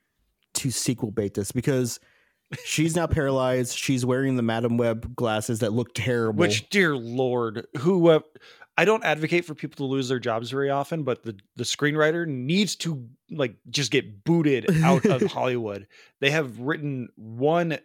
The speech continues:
Speaker 2: okay movie, which was twenty seventeen Power Rangers. They've also done Gods of Egypt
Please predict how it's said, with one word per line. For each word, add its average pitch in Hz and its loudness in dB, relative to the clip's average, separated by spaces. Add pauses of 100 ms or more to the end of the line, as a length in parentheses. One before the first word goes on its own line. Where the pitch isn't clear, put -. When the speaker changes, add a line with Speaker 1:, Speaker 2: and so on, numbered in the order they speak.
(180)
Speaker 2:
okay 151 2
movie, 143 -2
which 117 -8
was 127 -8
twenty 135 -8
seventeen 123 -6
Power 120 -2
Rangers. 95 -14 (500)
They've 139 0
also 143 0
done 131 -2
Gods 127 -2
of 120 -8
Egypt 127 -4